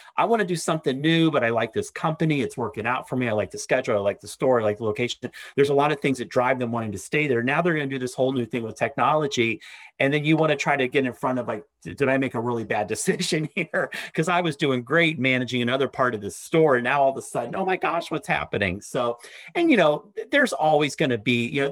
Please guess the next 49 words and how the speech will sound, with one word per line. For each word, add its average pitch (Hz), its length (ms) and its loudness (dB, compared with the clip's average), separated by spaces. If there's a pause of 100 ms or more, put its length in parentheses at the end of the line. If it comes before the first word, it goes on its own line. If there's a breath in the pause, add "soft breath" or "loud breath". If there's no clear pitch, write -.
(140)
as 147 140 2
an 180 100 4
individual, 147 640 4
you 127 160 0
have 127 220 -4
to 143 200 -8
have 120 220 -2
your 120 140 -4
own 110 120 -4
personal 151 460 -2
accountability, 117 560 -4
like 104 200 -2
what 151 120 -10
you 113 80 -10
sign 110 240 -8
up 117 180 -6
for, 110 220 -2
and 101 100 -8
so 110 160 -4
to 98 60 -6
speak. 101 360 -6 (300 loud breath)
But 180 140 4
I 151 100 4
think 175 280 2
from 139 160 0
an 127 80 0
organizational 117 680 -4 (120)
change 98 320 -6
management 156 380 2
standpoint, 104 560 -4 (220 loud breath)
what 147 180 4
do 113 240 2
we 135 160 2
do 107 440 2 (380 soft breath)
to 117 180 0 (120)
at 123 180 -2
least 147 420 -2
give 120 180 4 (140)
all 135 220 2
the 135 100 -4
proper 117 360 -6
preparation, 107 840 -2 (300 soft breath)
and 120 140 2
especially 165 720 0
supporting 135 460 0
them 113 180 -2
where 127 240 4
they're 117 200 2
at? 104 340 -2